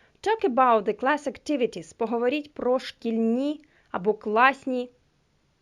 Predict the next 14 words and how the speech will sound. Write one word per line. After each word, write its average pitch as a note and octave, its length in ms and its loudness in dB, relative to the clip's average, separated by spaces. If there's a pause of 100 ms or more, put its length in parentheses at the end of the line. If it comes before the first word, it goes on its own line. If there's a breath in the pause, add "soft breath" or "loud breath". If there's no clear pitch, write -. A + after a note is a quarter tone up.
(180)
вправи. G3 480 4
Що C#4 220 -2
ви C4 100 0
робите A3 320 -4
в - 60 -12
класі? - 480 -10 (440 loud breath)
Use G4 220 2
the C#4+ 320 2
expressions B3+ 1000 -2
in A3+ 200 2
the F3 160 -6
box B3+ 200 0
given G#3+ 400 -4
below. F3 340 -6